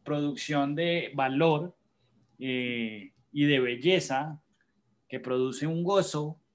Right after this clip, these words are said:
eh, por eso se le podría decir a la cocina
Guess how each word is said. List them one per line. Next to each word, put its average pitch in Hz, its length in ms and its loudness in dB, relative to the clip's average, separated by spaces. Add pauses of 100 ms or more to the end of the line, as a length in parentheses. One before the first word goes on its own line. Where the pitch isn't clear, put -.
(400)
eh, 117 580 -8 (120)
por 127 200 0
eso 170 580 2
se - 180 -10
le 131 140 -2
podría 113 520 -6
decir 131 340 -8
a 110 80 -6
la 135 240 -4
cocina 117 640 -8